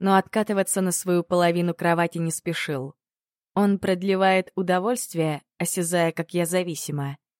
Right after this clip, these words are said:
или ему действительно нравится, когда я лежу под ним. Едва Джейсон дал мне возможность отодвинуться, я свернулась калачиком, ожидая, что его дыхание выровняется и он уснет.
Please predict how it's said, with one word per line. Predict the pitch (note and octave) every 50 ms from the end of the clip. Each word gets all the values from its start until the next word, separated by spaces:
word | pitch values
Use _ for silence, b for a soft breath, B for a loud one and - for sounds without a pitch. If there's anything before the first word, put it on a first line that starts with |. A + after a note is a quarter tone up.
| _ _ _ _
или | - F#3+ G3+ G3 F#3+ F#3+
ему | F#3+ G3 G3 G3 G3
действительно | F#3 F#3 G3+ - - - A#3+ A#3 - F#3 F3 E3+ E3+
нравится, | E3+ F3 G#3 G#3 F#3+ E3+ - - - E3
когда | - D#3+ D#3+ E3 F3 E3+ E3+
я | E3+
лежу | E3+ E3+ E3+ D#3+ E3+
под | - - F#3 F#3 E3+
ним. | F#3+ F3+ D#3+ D3 C#3 C3+ C#3+ _ _ _ _ _ _ _ _ _ _ _ _ _ _ _
Едва | - G#3+ A3+ B3 A3+ C#4 D4
Джейсон | C4+ - - A#3 A3 F3+ - - E3+ E3 E3
дал | E3 F3 F3
мне | E3+ F3 F3 F3+
возможность | F3 F3+ F3 F#3 F#3 F3 E3+ D#3 E3+ E3 - -
отодвинуться, | - E3 - F3+ F3 F3 F3+ G3+ G#3 F#3 E3+ - - - E3
я | E3 F3 F#3+
свернулась | F3+ - - G3 F#3+ F#3+ G3 F#3+ F#3+ F#3 F#3 -
калачиком, | - F#3+ G3 G#3+ G#3 G3 - - - - D#3 D#3 D#3
ожидая, | D3+ - E3 E3+ E3+ E3+ E3 D#3+
что | - - E3
его | E3 D#3+ D#3+ D#3+
дыхание | D#3+ E3 D#3+ - F#3 F3+ F3 E3 D#3+ D#3 D3+
выровняется | D#3 E3+ F#3 F#3 F3+ E3+ E3+ F3 E3+ E3+ - - - F#3
и | - _ - E3+
он | E3 E3 E3+
уснет. | E3+ F3 - - G3+ F#3 D3+ - _ -